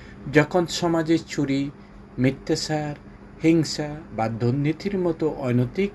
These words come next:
কাজ বেড়ে যায়, তখন পারস্পরিক সম্প্রীতি নষ্ট হয় এবং সামাজিক অ-, অবকাঠামো দুর্বল হয়ে পড়ে। এতে পুরো সমাজকে নিরাপত্তাহীনতা ও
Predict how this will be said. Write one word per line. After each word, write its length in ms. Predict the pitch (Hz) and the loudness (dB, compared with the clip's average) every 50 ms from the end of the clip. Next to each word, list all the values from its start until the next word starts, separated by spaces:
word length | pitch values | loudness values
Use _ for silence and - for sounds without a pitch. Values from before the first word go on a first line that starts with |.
| - - | -6 -4
কাজ 160 | 156 151 143 - - | -2 -2 -2 -2 -2
বেড়ে 280 | 113 110 120 127 147 | 0 2 2 2 2
যায়, 300 | 143 151 135 110 - - - - - - - - - - - - - - - - - - | 2 2 2 2 2 -2 -8 -12 -16 -18 -18 -18 -18 -18 -20 -18 -20 -20 -20 -20 -4 2
তখন 360 | - 151 147 - 175 175 175 156 - - - | 2 2 4 4 2 0 0 -2 -6 -2 2
পারস্পরিক 640 | 117 120 139 147 - - - 185 175 175 180 175 - - - - - - - - | 4 4 4 2 0 -4 0 2 4 4 2 2 -2 -10 -18 -18 -20 -20 -18 -16
সম্প্রীতি 680 | - - - 170 165 160 156 - 175 165 165 - 175 147 | -14 -4 -2 0 0 0 2 2 2 2 2 2 2 2
নষ্ট 360 | 117 127 143 - - - 196 165 - | 2 2 0 -2 -6 -10 -10 -10 -8
হয় 200 | - 107 101 98 101 - - - - - - - - - - - - | -8 -8 -8 -10 -12 -14 -16 -18 -18 -18 -18 -18 -18 -18 -20 -18 -4
এবং 280 | - 139 123 151 175 160 | 0 2 4 4 4 2
সামাজিক 540 | 156 - - 165 165 175 180 175 - 185 180 - | 0 -2 -2 0 2 4 4 4 4 0 0 0
অ-, 160 | - 139 127 120 - - - | -4 -6 -6 -6 -8 -10 -2
অবকাঠামো 720 | 156 135 127 156 156 - 180 175 - 190 180 180 180 175 165 139 117 | -2 2 2 2 2 2 0 0 2 0 0 0 0 -2 -4 2 4
দুর্বল 400 | 123 123 127 123 - 170 214 226 151 131 | 4 4 4 2 0 -2 -2 -2 -2 -4
হয়ে 200 | 127 110 110 113 - - | -2 -2 -2 -4 -6 -8
পড়ে। 220 | 113 113 110 120 127 - - - - - - - - - - - - - - - - | -10 -10 -10 -10 -14 -16 -18 -20 -20 -20 -20 -20 -20 -20 -18 -18 -18 -18 -18 -8 0
এতে 240 | - - - - 190 | 0 2 4 4 4
পুরো 300 | 196 - 175 175 175 175 | 4 4 2 4 4 4
সমাজকে 680 | 156 - - 175 175 190 196 - - - - 180 180 175 - - - - - - - | 2 0 -2 -2 -2 0 -2 -2 -4 -2 0 0 0 0 -4 -10 -20 -20 -18 -8 -2
নিরাপত্তাহীনতা 1120 | 123 120 123 127 151 151 - 185 180 - - - 185 151 151 190 180 175 175 - 180 175 180 170 - - - - - - - | 2 4 4 4 4 2 0 -2 -4 -4 -6 -8 -8 -4 -2 -2 -2 -2 -2 -2 -6 -8 -8 -10 -16 -20 -20 -20 -10 -2 0
ও 140 | 131 127 | 0 2